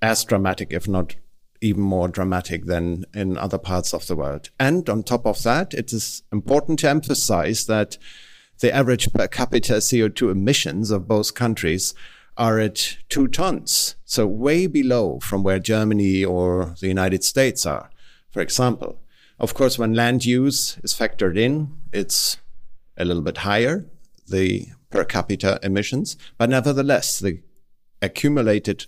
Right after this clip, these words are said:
contributions of India and Indonesia to the climate crisis are, of course,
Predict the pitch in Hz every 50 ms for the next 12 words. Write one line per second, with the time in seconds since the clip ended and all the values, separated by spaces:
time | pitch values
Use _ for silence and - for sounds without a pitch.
0 | - _ - 101 98 95 101 87 82 104 117 - - 107 107 - - 80 - -
1 | - 110 110 104 98 90 90 - 98 92 90 87 90 104 123 113 - - - -
2 | - 160 175 156 123 - - 127 135 139 127 120 - - - - 147 151 165 170
3 | - - - - - - - - - - - - - - - _ _ - - 98
4 | 98 95 95 92 - - - 117 107 98 98 95 - - -